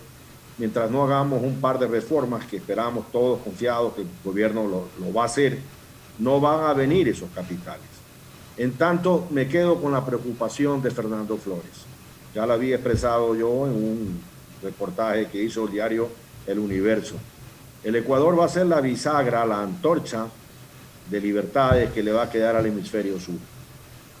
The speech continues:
Y, pues, vamos a sufrir el amago claro de la Internacional del Socialismo del Siglo veintiuno, tratando de torpedear, tratando de,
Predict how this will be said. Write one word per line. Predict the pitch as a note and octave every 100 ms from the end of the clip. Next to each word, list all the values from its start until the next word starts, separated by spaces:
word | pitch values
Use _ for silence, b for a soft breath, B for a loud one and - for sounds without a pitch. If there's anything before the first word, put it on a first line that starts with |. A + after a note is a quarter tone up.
| - - - - - - - G#2
Y, | G2 F#2+
pues, | F#2 F#2+
vamos | F2+ G#2+ B2 C3
a | D3
sufrir | G3 D#3 D#3 - - - -
el | G#2
amago | G2 G#2+ B2 B2+ C3
claro | C3 C3 C3 B2+ - - - - -
de | A2
la |
Internacional | A2+ G#2+ A#2 G#2 G#2+ A2+ A2 C3 D3
del | D3 A#2+
Socialismo | B2 A2 A#2+ C3+ B2+
del | A2
Siglo | C3 B2 A#2+
veintiuno, | A2 G2 C#3+ F3 F3 E3+ - - - -
tratando | A2 G#2+ C3 C3
de | B2+
torpedear, | B2 A2+ F#2+ F#2+ F#2+ A#2 C3 C3 B2+
tratando | - F#2+ - A#2 B2 A#2+ A2
de, | G#2 G2+ F2